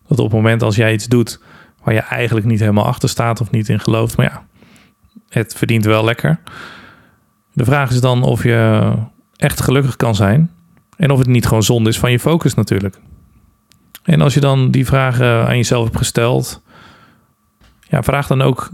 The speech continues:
aan jezelf wat je kan doen op die punten. En wat wil je doen op die punten?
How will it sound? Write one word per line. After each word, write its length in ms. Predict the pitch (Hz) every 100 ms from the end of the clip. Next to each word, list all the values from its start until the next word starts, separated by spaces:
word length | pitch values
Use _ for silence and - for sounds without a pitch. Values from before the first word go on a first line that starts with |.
| -
aan 120 | 131
jezelf 480 | 123 120 117 113 - - - -
wat 120 | - 143
je 80 |
kan 220 | 147 127 123
doen 160 | 180
op 120 | 143
die 100 | 127
punten. 420 | 107 107 95 101 - - _ _ _ _ _ _ _ _ _
En 420 | - 120 107 107 120
wat 240 | 110 101
wil 300 | 131 113 160
je 140 | 196 143
doen 160 | 113
op 100 | 107
die 100 | 92
punten? 400 | 104 101 95 117